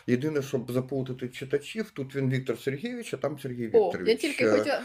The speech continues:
Speaker 1: а
Speaker 2: мене,
Speaker 1: на-,
Speaker 2: мене
Speaker 1: насправді
Speaker 2: вдалося
Speaker 1: це одна і та
Speaker 2: заплутати.
Speaker 1: ж. Льоша Трубаєв,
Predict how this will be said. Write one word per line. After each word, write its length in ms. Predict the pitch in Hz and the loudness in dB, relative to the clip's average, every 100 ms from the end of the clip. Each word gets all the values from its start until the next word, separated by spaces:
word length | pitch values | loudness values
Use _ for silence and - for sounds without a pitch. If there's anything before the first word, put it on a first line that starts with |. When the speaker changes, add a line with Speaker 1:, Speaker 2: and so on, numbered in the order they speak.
| 254 | 2
Speaker 1:
а 40 | |
Speaker 2:
мене, 180 | 320 - | 6 8
Speaker 1:
на-, 200 | 359 - | 8 8
Speaker 2:
мене 80 | 311 | 6
Speaker 1:
насправді 360 | 170 196 226 202 | 6 8 8 8
Speaker 2:
вдалося 160 | 180 180 | 6 6
Speaker 1:
це 60 | - | 6
одна 340 | 143 156 170 | 6 6 6
і 40 | |
та 80 | 165 165 | 6 6
Speaker 2:
заплутати. 300 | 147 139 135 320 - - - | 6 4 4 4 2 -6 2
Speaker 1:
ж. 100 | 226 | 4
Льоша 180 | 220 202 | 4 0
Трубаєв, 600 | 180 175 175 170 151 | -4 0 2 4 2